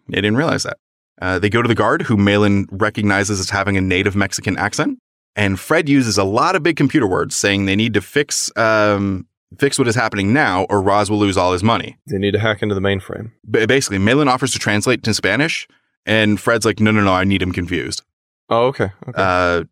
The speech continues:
Speaker 1: the guard relents and says, "You can go in, but on your way out, I'm gonna search you."
Speaker 2: Right, okay.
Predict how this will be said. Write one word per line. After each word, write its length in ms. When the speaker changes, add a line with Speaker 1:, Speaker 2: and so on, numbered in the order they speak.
Speaker 1:
the 160
guard 300
relents 400
and 100
says, 220
"You 80
can 120
go 200
in, 140
but 100
on 100
your 140
way 200
out, 200
I'm 140
gonna 200
search 260
you." 180
Speaker 2:
Right, 280
okay. 380